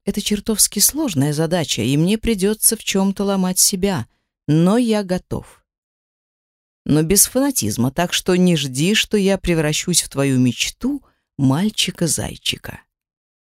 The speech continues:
«А не нужно ломать. Просто тебе нужно научиться слышать меня». «Интересно, и как же мне это сделать, если ты вечно мысленно со мной разговариваешь?» «Вот тут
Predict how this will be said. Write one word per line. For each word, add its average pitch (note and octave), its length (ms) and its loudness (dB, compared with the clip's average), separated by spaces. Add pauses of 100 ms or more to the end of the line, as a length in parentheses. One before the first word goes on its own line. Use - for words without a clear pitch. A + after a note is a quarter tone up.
(300)
«А - 120 0
не F3+ 160 6
нужно A#3+ 460 6
ломать. F#3+ 640 2 (720)
Просто A#3+ 360 2
тебе G#3+ 320 2
нужно G#3+ 380 2
научиться E3+ 880 0
слышать C4+ 640 0
меня». C3 380 2 (720)
«Интересно, D3+ 880 -2 (520)
и C#3 160 -2
как B3+ 280 0
же G#3+ 140 4
мне G#3+ 260 4
это F#3+ 140 -2
сделать, A2+ 720 -4 (460)
если A3 500 4
ты - 380 -2
вечно G#3+ 540 2
мысленно C3+ 840 4
со D3+ 220 2
мной D#3 220 2
разговариваешь?» B2+ 920 -2 (800)
«Вот F3+ 380 0
тут C#4 180 -2